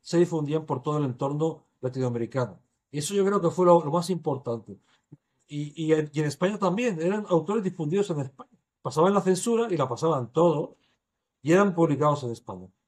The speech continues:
y eran difundidos en España. Y luego otra cuestión que también es importante, y es que, eh,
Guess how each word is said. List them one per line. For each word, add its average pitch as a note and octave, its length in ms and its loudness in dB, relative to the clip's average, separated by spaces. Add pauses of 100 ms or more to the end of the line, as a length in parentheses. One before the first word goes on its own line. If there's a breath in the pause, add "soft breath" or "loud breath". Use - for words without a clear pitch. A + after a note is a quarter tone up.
y D3 80 -2
eran F3+ 140 2
difundidos C3+ 440 -4
en G#2+ 80 -10
España. G2 320 -18 (180)
Y B2+ 80 -8
luego G#3+ 220 4
otra G#3 220 0
cuestión F3+ 580 -4
que C#3 60 -14
también D#3 220 -4
es F3 100 -6
importante, D3+ 680 -6 (480)
y C3+ 120 -2
es F3 140 -2
que, G#3 280 -4 (800)
eh, C3 400 -2